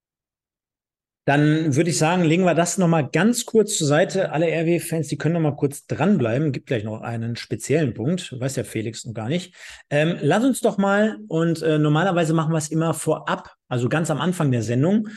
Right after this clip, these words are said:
Jetzt waren wir aber gerade mittendrin, nachdem ich gemerkt habe, das haben wir noch gar nicht. Aber wir haben noch, denke ich mal, ein paar Minuten haben wir noch. Das heißt, jetzt sind wir alle Spiele einmal durchgegangen.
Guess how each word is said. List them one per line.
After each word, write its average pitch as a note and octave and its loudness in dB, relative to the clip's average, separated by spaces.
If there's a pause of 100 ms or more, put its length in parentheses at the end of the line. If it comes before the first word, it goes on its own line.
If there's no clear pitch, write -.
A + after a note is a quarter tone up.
(260)
Jetzt - -16
waren D#3 2
wir E3+ 4
aber D3+ 2
gerade C3+ -2
mittendrin, E3 0
nachdem D#3 2
ich D3+ -6
gemerkt D3 0
habe, D#3 4
das C#3 0
haben F#3+ 2
wir G#3 4
noch B2+ -2
gar A2+ -2
nicht. F#3 -2
Aber C#3 0
wir C#3 2
haben E3 2
noch, D3 -2
denke D3+ 2
ich C#3+ -4
mal, D3 2
ein C3+ 0
paar C#3+ 0
Minuten D3+ 2
haben F3+ 2
wir G3+ 2
noch. A3+ 0 (380)
Das C#3+ -2
heißt, G#3 0
jetzt D#3 0
sind F3+ 2
wir G#3 -2
alle A#3+ 2
Spiele A3 2
einmal E3+ 2
durchgegangen. A#2+ 2